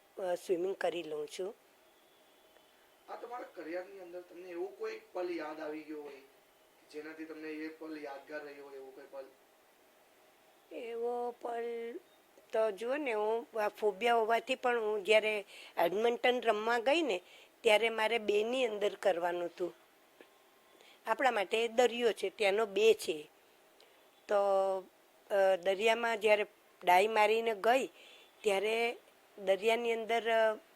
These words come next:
Speaker 1: ઝીણી ઝીણી બરફની રચકણ બાજી ગયેલી હતી. હવે તે મને તો નહીં ખ્યાલ આવ્યો એવી રીતે.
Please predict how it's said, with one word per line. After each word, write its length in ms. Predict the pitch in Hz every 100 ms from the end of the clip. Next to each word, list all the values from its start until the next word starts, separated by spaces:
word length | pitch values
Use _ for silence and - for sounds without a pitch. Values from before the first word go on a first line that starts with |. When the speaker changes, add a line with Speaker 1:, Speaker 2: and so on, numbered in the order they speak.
| _ _
Speaker 1:
ઝીણી 360 | 175 214 220 233
ઝીણી 400 | 196 226 226 240 - - - - _
બરફની 520 | 214 208 233 233 254 233
રચકણ 480 | 214 - - 240
બાજી 280 | 220 196 190
ગયેલી 380 | 170 180 165 165
હતી. 220 | - - - - - - - _ - _ _
હવે 480 | 262 208 226 240 247
તે 520 | - 240 240 254 269 -
મને 320 | 202 208 226
તો 180 | 247 262
નહીં 180 | 269 311
ખ્યાલ 400 | - 226 214 226 -
આવ્યો 360 | 185 196 214
એવી 240 | 202 190 202
રીતે. 400 | 196 - 233